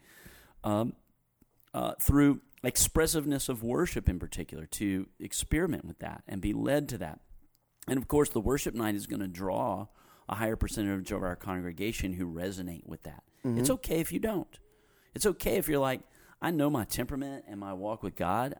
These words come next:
Speaker 1: I'm never going to, to raise my hands," or whatever. That's, that's okay, but it, it's a place for those in our congregation who are drawn to grow in expressiveness.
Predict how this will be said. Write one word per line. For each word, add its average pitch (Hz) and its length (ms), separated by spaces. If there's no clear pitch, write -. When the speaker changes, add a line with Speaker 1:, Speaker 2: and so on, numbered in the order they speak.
Speaker 1:
I'm 160 220
never 175 420
going 143 440
to, 110 320
to 113 320
raise 107 340
my 107 80
hands," 92 280
or 202 40
whatever. 110 180
That's, 247 180
that's 160 200
okay, 175 220
but 139 180
it, 127 200
it's 135 220
a 127 80
place - 520
for 139 360
those 120 540
in 113 80
our 110 100
congregation 110 640
who 104 240
are 139 180
drawn 92 520
to 95 180
grow 113 600
in 104 120
expressiveness. 135 1080